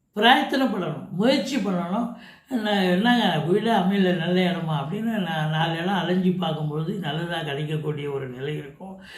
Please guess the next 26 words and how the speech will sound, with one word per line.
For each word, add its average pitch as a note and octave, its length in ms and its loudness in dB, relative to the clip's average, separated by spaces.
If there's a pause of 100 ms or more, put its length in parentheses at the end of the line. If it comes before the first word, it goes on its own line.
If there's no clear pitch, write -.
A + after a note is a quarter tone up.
(260)
பிள்ளைகளுடைய G#3+ 640 4
கல்வி A#3+ 380 2
கொஞ்சம் F#3+ 260 0
சிரமப்பட்டு F#3+ 680 0
படிக்க F3+ 380 0
வேண்டிய D3+ 340 0
சூழல் F#3 400 2
இருக்கும். - 420 -6 (320)
தாய்க்கு A#3+ 540 4
தேக A3 320 2
ஆரோக்கிய G3+ 640 2
குறைவு G#3 420 0
இருந்தாலும் F3+ 580 -2
அது F#3 180 -2
குருவோடு G#3+ 680 2
புதன் F#3+ 280 0
இணைஞ்சு F#3+ 460 0
இருக்கிறதால E3+ 640 -2
ஒண்ணும் F3+ 320 -2
பயம் D3+ 340 -6
இல்லைங்க, F3 360 -4 (380)
நல்லா D#3 320 0
இருப்பாங்க, F3 480 -4
எந்த D#3+ 240 -4
குறையும் D#3+ 460 -4
இல்லை. D3+ 220 -2